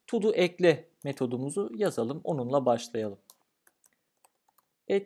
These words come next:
to do diyelim. Servis dosyamızın içerisindeyiz. Ee, şimdi H T T P servislerini kullanabilmemiz için bizim H T T P client modülü kullanmamız gerekiyor. Onu da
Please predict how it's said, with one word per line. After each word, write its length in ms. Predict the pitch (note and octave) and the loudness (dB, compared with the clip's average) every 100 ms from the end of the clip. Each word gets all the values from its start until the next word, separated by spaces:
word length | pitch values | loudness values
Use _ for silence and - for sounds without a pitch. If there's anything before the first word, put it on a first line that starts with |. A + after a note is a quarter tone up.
| - | -4
to 200 | F#3 D#3 | -4 -2
do 120 | B2+ - _ _ _ _ - | -2 -4 _ _ _ _ -8
diyelim. 380 | B2+ A2 G#2+ E3+ _ _ | -4 -2 -4 -8 _ _
Servis 540 | - - C#3+ D3 D#3 - | -10 2 4 4 -2 0
dosyamızın 580 | C3 B2 B2 A2 A2 | 0 0 -6 -6 -10
içerisindeyiz. 920 | A2+ - A2+ G#2+ - G#2+ G#2+ E3 - - _ _ _ _ _ _ _ _ _ _ C#3+ | -10 -8 -8 -8 -10 -6 -4 -4 -8 -20 _ _ _ _ _ _ _ _ _ _ -4
Ee, 240 | C3 C3 | -2 -2
şimdi 420 | C3 B3 E3 A#2 | -4 -4 -4 -4
H 120 | D3+ | -2
T 180 | D#3+ F#3+ | -4 -6
T 160 | - B3 | -8 -6
P 100 | G#3+ | -6
servislerini 600 | - F3+ F3 - D#3+ B2+ | 2 2 2 -4 -6 -6
kullanabilmemiz 840 | - D3 D#3+ F3 F3 F3+ F#3+ F3+ | -4 -2 0 0 -4 -4 -2 -4
için 320 | C#3+ - B3 _ _ _ - | -6 -10 -10 _ _ _ -4
bizim 280 | E3 G#3 F#3+ | -4 -4 -2
H 120 | F3+ | -4
T 180 | F3+ F3 | -4 -6
T 140 | F#3 | -4
P 160 | G3+ G3+ | -4 -2
client 360 | F#3+ F#3+ F#3 | 0 0 -2
modülü 320 | E3+ D3+ F#3 | -4 -2 -4
kullanmamız 600 | G3+ F3 E3+ E3 D#3+ D#3 B2+ | -4 0 2 2 0 -4 -4
gerekiyor. 440 | A#2 A2 - F3+ | -6 -8 -8 -4
Onu 240 | F3+ F#3+ D3+ | -2 -2 0
da 180 | F#3 | -2